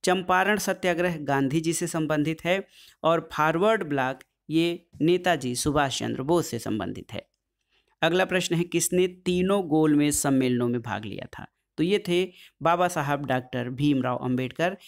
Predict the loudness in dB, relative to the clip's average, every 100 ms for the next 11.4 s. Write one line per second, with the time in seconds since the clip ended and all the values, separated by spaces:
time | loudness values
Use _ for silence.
0 | -12 -2 2 2 2 2 0 -6 -20 _
1 | -2 2 2 4 2 2 2 4 4 2
2 | 0 0 2 2 2 0 0 -2 -2 -2
3 | -4 -8 -10 -14 -14 _ _ 0 2 2
4 | 0 -2 0 2 2 0 -2 -2 2 2
5 | 2 2 2 2 0 -4 -8 -20 _ -2
6 | -2 -2 0 2 4 2 2 0 -2 -2
7 | -2 -4 -4 -6 -6 -8 -4 -4 -4 -8
8 | -10 -12 -16 -18 _ _ _ _ _ _
9 | _ _ 0 2 2 2 2 2 2 0
10 | 0 2 0 0 2 2 2 0 0 2
11 | 2 2 2 0